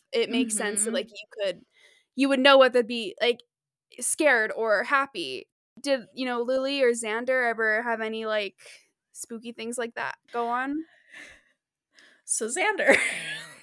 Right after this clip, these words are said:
Speaker 2: <laughs> Poor Xander. He is the consummate middle child.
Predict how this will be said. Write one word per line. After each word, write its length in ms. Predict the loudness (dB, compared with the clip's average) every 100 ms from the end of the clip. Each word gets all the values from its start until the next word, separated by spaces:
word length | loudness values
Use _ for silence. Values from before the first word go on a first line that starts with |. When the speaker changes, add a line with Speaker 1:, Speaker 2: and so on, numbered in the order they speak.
| -20
Speaker 2:
<laughs> 1300 | -20 _ 4 4 -16 _ _ _ _ _ _ _ -8
Poor 140 | -4
Xander. 520 | -4 -6 -8 -2 0 0 -4 _ -14 -10 -8 -10 -14
He 220 | -10 -2 -2
is 160 | -2
the 100 | -6
consummate 580 | -6 -6 -4 -8 -8 -6
middle 240 | -6 -6
child. 500 | -8 -8 -6 -4 -6